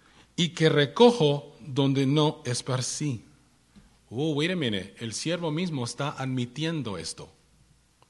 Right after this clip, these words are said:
You're right. You caught me. Entonces, ¿qué quiere decir con esto?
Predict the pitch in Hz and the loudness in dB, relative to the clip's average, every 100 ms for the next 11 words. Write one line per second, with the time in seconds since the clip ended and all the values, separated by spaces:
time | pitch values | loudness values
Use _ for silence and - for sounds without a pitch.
0 | _ _ _ _ _ _ _ _ _ _ | _ _ _ _ _ _ _ _ _ _
1 | _ _ _ _ _ _ _ _ _ _ | _ _ _ _ _ _ _ _ _ _
2 | _ _ - 123 170 175 165 - - _ | _ _ -10 -4 0 0 -2 -10 -20 _
3 | _ _ _ _ _ _ _ _ _ - | _ _ _ _ _ _ _ _ _ -16
4 | 104 123 165 127 127 127 - - - - | -12 -4 -2 -2 -6 -10 -20 -20 -20 -20
5 | _ _ _ _ _ _ _ _ _ _ | _ _ _ _ _ _ _ _ _ _
6 | _ _ _ _ - 120 135 127 131 143 | _ _ _ _ -10 -4 -2 -2 -2 -4
7 | 131 151 160 165 160 233 190 123 104 - | -2 -2 0 -2 -4 -4 -4 -4 -6 -10
8 | - | -18